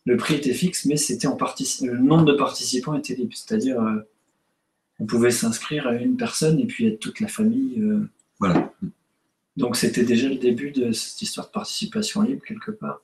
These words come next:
Speaker 2: Mm.
Speaker 1: Et c'est le but, je sais que c'est ton but aussi avec, euh, avec les,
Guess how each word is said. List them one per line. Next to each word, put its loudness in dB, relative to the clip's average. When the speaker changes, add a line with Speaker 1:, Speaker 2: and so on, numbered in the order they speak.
Speaker 2:
Mm. 2
Speaker 1:
Et 4
c'est 4
le 4
but, 2
je -4
sais -6
que -8
c'est -6
ton -2
but -6
aussi -4
avec, -2
euh, 0
avec -6
les, -4